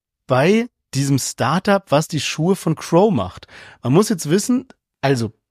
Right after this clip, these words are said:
das Startup heißt Zellerfeld und die haben so ein patentiertes System, dass man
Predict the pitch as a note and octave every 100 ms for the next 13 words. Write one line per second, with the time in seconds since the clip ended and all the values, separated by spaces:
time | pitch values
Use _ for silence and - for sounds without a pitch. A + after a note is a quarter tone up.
0 | _ _ B2+ C3 - C#3 D3+ A3+ A3+ -
1 | - C#3 E3+ - _ _ _ - - E3+
2 | B2+ - - F2 D#2+ - _ - - -
3 | _ D3 C#3+ D3 - _ _ _ _ -
4 | D3 F#3+ B3+ C#4+ - _ _ - D3+ G3
5 | G#3 D#3 C#3 - D3+ D3 C3+ - - G#3+
6 | - G3 - D3 - - E3+ C#3 C#3+ G#3+
7 | - - - _ - C#3 F#3 - F#3+ F#3+
8 | G3+